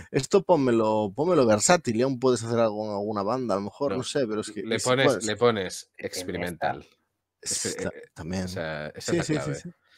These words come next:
Speaker 3: Que no, Robert, que no.
Speaker 2: <laughs> Que sí.
Speaker 3: No.
Speaker 1: Sa-, ¿sabes lo
Speaker 3: Esto
Speaker 1: peor
Speaker 3: es
Speaker 1: de
Speaker 3: un
Speaker 1: todo?
Speaker 3: experimento de otro estilo.
Speaker 2: <laughs> Me da igual.
Speaker 1: Es que conceptualmente no
Speaker 3: Que
Speaker 1: pega
Speaker 3: neuro-,
Speaker 1: nada.
Speaker 3: que
Speaker 1: Neurotoxina
Speaker 3: neuro-,
Speaker 1: sí,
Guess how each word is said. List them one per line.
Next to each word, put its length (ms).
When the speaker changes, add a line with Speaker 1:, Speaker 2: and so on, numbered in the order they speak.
Speaker 3:
Que 180
no, 240
Robert, 400
que 100
no. 260
Speaker 2:
<laughs> 240
Que 120
sí. 140
Speaker 3:
No. 160
Speaker 1:
Sa-, 160
¿sabes 320
lo 80
Speaker 3:
Esto 40
Speaker 1:
peor 160
Speaker 3:
es 60
Speaker 1:
de 60
Speaker 3:
un 60
Speaker 1:
todo? 160
Speaker 3:
experimento 540
de 120
otro 220
estilo. 640
Speaker 2:
<laughs> 1120
Me 60
da 100
igual. 260
Speaker 1:
Es 100
que 60
conceptualmente 640
no 80
Speaker 3:
Que 60
Speaker 1:
pega 80
Speaker 3:
neuro-, 280
Speaker 1:
nada. 140
Speaker 3:
que 80
Speaker 1:
Neurotoxina 540
Speaker 3:
neuro-, 20
Speaker 1:
sí, 60